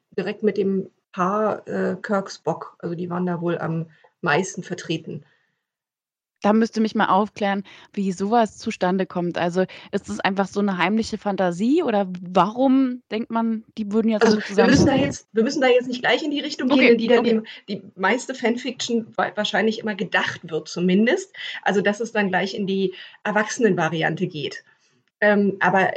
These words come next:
Speaker 1: ich glaube, sie haben sich einfach, die Fans haben sich einfach die beiden Protagonisten genommen und dann angefangen, äh, darüber Geschichten zu schreiben, weil's vielleicht die offensichtlichste, ähm, Paarung war. Und man nimmt halt zwei Charaktere, die miteinander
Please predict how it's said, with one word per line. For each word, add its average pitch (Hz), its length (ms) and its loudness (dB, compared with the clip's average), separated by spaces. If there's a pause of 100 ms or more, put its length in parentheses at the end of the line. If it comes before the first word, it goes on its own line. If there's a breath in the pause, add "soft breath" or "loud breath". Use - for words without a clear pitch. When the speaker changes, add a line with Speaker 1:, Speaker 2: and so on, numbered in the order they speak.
Speaker 1:
ich - 240 -6
glaube, 220 380 4
sie 190 180 -2
haben 190 140 0
sich 214 180 -4
einfach, 180 200 -2
die 185 120 -16
Fans 190 300 -2
haben 196 80 -4
sich 185 180 -6
einfach 190 220 -4
die 180 80 -12
beiden 185 220 -2
Protagonisten 196 640 -4
genommen 160 320 -2
und 160 160 -6
dann 175 100 -2
angefangen, 175 600 -6 (720 soft breath)
äh, - 80 -12 (260)
darüber 180 420 0
Geschichten 185 440 -8
zu 208 100 -10
schreiben, 185 540 -2
weil's 170 220 -6
vielleicht 170 400 -8
die 170 200 -10 (960)
offensichtlichste, 190 1080 -2 (300)
ähm, - 260 -16
Paarung 175 420 -2
war. 147 300 -2 (240 loud breath)
Und 202 140 0
man 190 160 2
nimmt 220 200 4
halt 180 140 0
zwei 147 160 0
Charaktere, 170 540 -4
die 165 100 -6
miteinander 160 680 -8